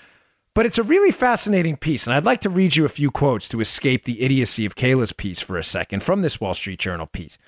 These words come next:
Um, it talks about how the European model, again, of taxation is broken. And the European model, just to be clear about what I'm talking about, is this idea that progressive taxation is enough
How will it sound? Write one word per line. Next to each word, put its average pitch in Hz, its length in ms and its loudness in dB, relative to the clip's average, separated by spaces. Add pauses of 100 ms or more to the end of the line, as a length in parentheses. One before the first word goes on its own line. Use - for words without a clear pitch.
(240)
Um, 160 300 0
it 170 140 -4
talks 254 280 0
about 220 200 0
how 180 100 2
the 165 80 0
European 160 460 2
model, 123 260 2
again, 117 160 -2
of 104 80 -2
taxation 123 640 0
is 98 140 -2
broken. 139 420 0
And 120 140 0
the 135 60 4
European 180 440 2
model, 147 400 0 (220)
just - 180 -2
to 151 60 -2
be 135 140 0
clear 170 260 2
about 127 200 -2
what 117 120 2
I'm 117 80 0
talking 143 440 0
about, 92 280 -4 (240)
is 147 160 2
this 156 180 2
idea 147 360 2
that 131 140 -4
progressive 131 540 -2
taxation 131 720 0
is 101 180 -2
enough 139 480 0